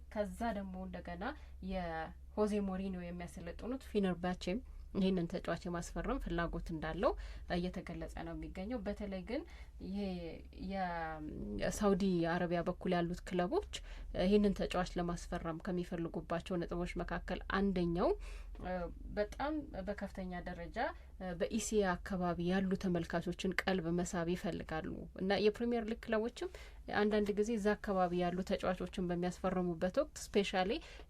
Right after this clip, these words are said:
የፕሪሲዝን ጉዟቸው ላይ በጣም የሚገርም ገንዘብ ነው የሚሰሩት ይባላል እና አሁንም በሳውዲ አረቢያ በኩል ያሉት ክለቦች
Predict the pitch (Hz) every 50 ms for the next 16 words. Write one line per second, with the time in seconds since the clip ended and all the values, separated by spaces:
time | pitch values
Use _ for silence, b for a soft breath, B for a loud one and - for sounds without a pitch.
0 | - - 202 202 185 180 175 175 - - 214 208 - 202 185 196 185 175 160 165
1 | 170 - 214 214 190 196 190 185 - - - 190 185 247 330 349 - - - 196
2 | 190 208 208 - - 359 339 269 226 196 214 202 202 202 180 196 196 190 180 196
3 | 180 175 175 170 165 175 180 - 180 190 226 220 - 180 156 - 170 156 - -
4 | - 175 - B B B B B B B B - 170 185 190 233 269 269 233 -
5 | - - 185 202 202 214 214 208 196 196 190 202 196 185 180 180 180 180 180 175
6 | 180 180 175 180 180 175 - - 185 170 165 160 160 156 170 - - - 190 190
7 | 185 185 175 175 170 - - 180 175 175 185 285 392 480 -